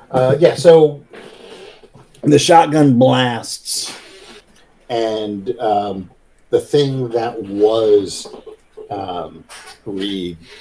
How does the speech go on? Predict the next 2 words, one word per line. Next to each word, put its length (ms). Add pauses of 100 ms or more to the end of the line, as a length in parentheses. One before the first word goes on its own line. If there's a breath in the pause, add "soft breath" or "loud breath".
collapses. 1040 (840)
Um, 680